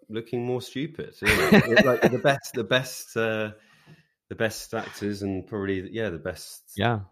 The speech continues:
Speaker 1: people will endeavor to let, leave themselves open enough to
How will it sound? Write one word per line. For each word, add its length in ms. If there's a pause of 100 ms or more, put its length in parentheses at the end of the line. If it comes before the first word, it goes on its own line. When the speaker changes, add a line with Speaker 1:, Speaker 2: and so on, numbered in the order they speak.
Speaker 1:
people 320
will 220
endeavor 420
to 420 (500)
let, 280
leave 200
themselves 440
open 420
enough 640 (300)
to 420